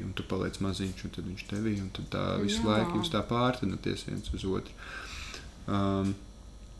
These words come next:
Speaker 1: un, ā, šis man pirms laba laika palīdzēja saprast, kas notiek tad, kad tu pārtinies,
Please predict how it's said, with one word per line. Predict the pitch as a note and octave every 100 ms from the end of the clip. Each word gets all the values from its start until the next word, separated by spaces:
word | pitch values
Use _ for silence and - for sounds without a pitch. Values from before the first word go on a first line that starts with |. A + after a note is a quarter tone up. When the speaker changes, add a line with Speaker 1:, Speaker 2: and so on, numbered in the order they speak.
| - - - - -
Speaker 1:
un, | A#2 G#2 G2 G2
ā, | G2+ - - - - - - - - - - - -
šis | - B2+ -
man | G#2+
pirms | G#2+ G2+ -
laba | A2+ A#2 G#2+
laika | G#2+ A2 A#2+
palīdzēja | - A#2+ G#2 G2 G2 -
saprast, | A2 - - - -
kas | - A2+ -
notiek | A2+ G#2+ G2+ -
tad, | G#2
kad | - -
tu | - G#2 G2+ G2+ G#2 - - - -
pārtinies, | G#2+ G#2+ A2 G#2 G2 G2